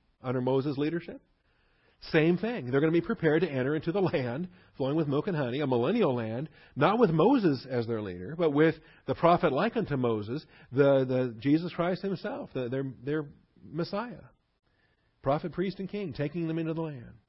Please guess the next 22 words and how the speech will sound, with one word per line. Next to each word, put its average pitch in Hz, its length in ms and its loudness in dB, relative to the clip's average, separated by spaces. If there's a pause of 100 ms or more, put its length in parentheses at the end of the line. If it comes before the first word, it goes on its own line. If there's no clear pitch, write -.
(1300)
And 123 100 -4
here's 143 200 -4
what's 147 160 -6
gonna 139 180 -6
happen 127 360 -6
now. 101 300 -10
"I 139 200 2
will 135 180 4
make 139 420 -2
you 165 140 2
pass 147 680 -4
under 143 320 -2
the 165 140 -2
rod." 156 300 2
Remember, 123 240 -6
he 120 100 -6
rules 120 240 -2
with 135 100 -8
a 139 40 -6
rod 135 220 0
of 143 80 -4
iron. 117 220 -4